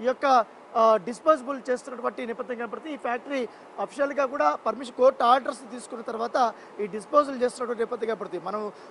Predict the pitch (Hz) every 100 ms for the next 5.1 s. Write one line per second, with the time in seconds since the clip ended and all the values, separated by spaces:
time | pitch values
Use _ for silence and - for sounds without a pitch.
0 | - 196 202 190 277 302 269 262 - 269
1 | 294 - 220 233 233 247 214 262 320 269
2 | 285 302 294 277 254 269 262 262 269 247
3 | - - - 208 220 233 302 277 269 302
4 | - - - - 233 285 294 294 320 302